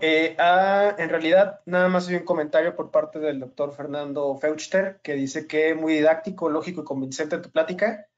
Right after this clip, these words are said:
Solamente hay que considerar que también el cobre tiene un efecto residual benéfico en las excretas y no solo como contaminante del suelo.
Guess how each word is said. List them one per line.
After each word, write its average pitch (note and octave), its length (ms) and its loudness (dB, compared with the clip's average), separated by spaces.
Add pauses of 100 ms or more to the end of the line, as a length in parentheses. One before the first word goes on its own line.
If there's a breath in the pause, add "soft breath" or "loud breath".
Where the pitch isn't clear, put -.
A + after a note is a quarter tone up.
(140)
Solamente E3+ 840 0
hay D3+ 120 2
que - 80 -10
considerar D3 540 0
que - 80 -8
también C#3 580 -4
el - 160 -20
cobre C#3+ 460 -4
tiene C#3+ 180 -8
un C#3+ 80 -6
efecto C#3+ 400 -6
residual D3+ 540 -2
benéfico D#3 640 -6
en D3 100 -2
las C3 200 -4
excretas D#3+ 680 -4
y C#3+ 80 -10
no C#3 120 -6
solo C#3+ 280 -6
como C3+ 220 -8
contaminante C3 680 -6
del C3 100 -2
suelo. F#3 440 0